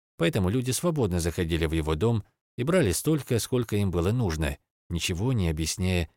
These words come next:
и не спрашивая разрешения. Несмотря на это, Кабаб опасался, что после смерти с него спросят за эти деньги и сурово накажут.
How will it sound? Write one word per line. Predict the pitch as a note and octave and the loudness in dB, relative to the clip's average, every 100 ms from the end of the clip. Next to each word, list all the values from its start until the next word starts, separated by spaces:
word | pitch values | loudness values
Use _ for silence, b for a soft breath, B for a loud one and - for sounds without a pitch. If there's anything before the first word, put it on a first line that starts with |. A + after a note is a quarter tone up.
| _ | _
и | - | -4
не | D#3 | -2
спрашивая | C3+ - E2+ E2 D#2+ D#2+ | -2 -2 -2 0 0 0
разрешения. | D#2+ E2 E2 - E2+ D2 C#2 - _ _ _ _ _ _ | 0 0 -2 0 0 -2 -4 -6 _ _ _ _ _ _
Несмотря | F2 - E2+ E2 D#2+ | -6 -4 -4 0 0
на | D2+ | 0
это, | F2+ G#2+ F#2 D#2 - _ - | 0 0 0 -2 -4 _ -6
Кабаб | G2+ A2+ C#3 | -2 0 -2
опасался, | C3+ C#3 - D#3+ - G#2 | -2 -2 0 -2 0 -2
что | - F#2 | 0 -2
после | F#2+ F2 F2 | -2 -2 -2
смерти | - A2 G#2+ - D#2 - _ _ - | -2 0 -2 0 -2 -4 _ _ -8
с | - | -2
него | G2+ | -2
спросят | - - B2 F#2 | -2 -2 -2 0
за | D#2 E2 | 0 0
эти | D#2 F2+ | -2 -2
деньги | E2+ F#2 E2+ D#2 - _ _ - | -2 0 0 -2 -6 _ _ -10
и | |
сурово | C#3 G2+ E2 D2 | -6 -2 0 0
накажут. | D2 D2+ - C#2+ D2 - | 0 -2 -2 -2 -4 -8